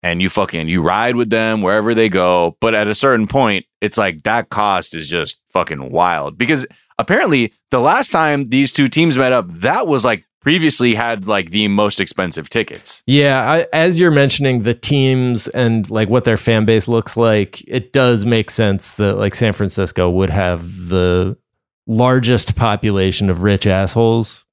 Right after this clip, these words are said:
Speaker 2: who would
Speaker 1: Yeah.
Speaker 2: be driving the, driving the market up on this shit. Um,
Speaker 1: Hey, but there, I mean, but the thing is, dude, there are people who are, like, super working class and they'll, th-, they're waiting for their team to go. Like, "I just have this money set aside to go to the Super Bowl."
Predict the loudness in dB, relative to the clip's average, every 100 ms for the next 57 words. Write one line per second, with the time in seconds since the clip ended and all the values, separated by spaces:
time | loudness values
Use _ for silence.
0 | -20 -2 2 2 2 2 4 4 2 0
1 | -2 0 0 2 0 -2 -8 -4 -2 0
2 | -2 -4 0 0 -2 -6 -4 -2 -2 -4
3 | -8 -4 -2 0 -2 -2 0 -2 -2 _
4 | _ _ _ _ 0 2 2 0 -2 -4
5 | 0 0 -2 -6 _ -4 -2 0 0 0
6 | -2 0 2 2 2 2 0 0 0 0
7 | 0 -2 0 2 2 2 0 -8 _ -8
8 | -2 0 2 4 4 2 0 -2 0 2
9 | 0 -2 -2 0 4 2 0 -8 _ _
10 | -4 -4 -2 0 2 2 2 2 -2 0
11 | 0 0 0 -2 -2 -2 -4 -4 -4 -6
12 | -4 -4 -4 -4 -4 -2 0 0 0 0
13 | -2 -2 -2 -2 0 0 -2 -4 -2 -2
14 | 0 -2 -2 -2 -2 -2 -2 -4